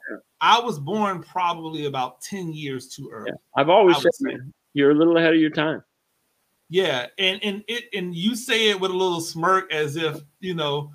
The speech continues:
Speaker 2: to throw a little jab at, at, at, at my narcissism, which I appreciate.
Speaker 1: No, no, I really wasn't, 'cause, but I, yeah,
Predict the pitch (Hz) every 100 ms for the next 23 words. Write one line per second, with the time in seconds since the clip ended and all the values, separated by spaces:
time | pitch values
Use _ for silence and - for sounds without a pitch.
0 | _ - 151 190 185 175 175 160 139 170
1 | 170 165 151 147 151 143 - 143 147 139
2 | 139 143 147 175 190 156 - 151 135 131
3 | 143 - 110 143 269 294 - 131 - -
4 | 175 - 185 175 165 165 170 165 151 143
5 | 127 127 123 - 127 110 117 - 135 107